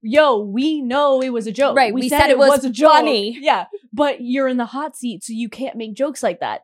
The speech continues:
Speaker 1: That's our point.
Speaker 2: Right. Like, also, it's just, like, that wasn't a, it,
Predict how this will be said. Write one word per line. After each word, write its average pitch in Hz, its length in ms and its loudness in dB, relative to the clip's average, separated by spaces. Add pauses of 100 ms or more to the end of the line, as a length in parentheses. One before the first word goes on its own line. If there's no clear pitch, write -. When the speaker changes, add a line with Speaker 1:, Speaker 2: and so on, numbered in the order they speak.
Speaker 1:
That's - 380 -2
our 233 160 -4
point. 220 460 -4 (200)
Speaker 2:
Right. 226 480 -2
Like, 214 240 -8 (420)
also, 294 360 2
it's 277 200 -4
just, - 200 -8
like, - 260 -2 (240)
that 269 200 6
wasn't 285 280 0
a, - 100 -6 (180)
it, - 100 -12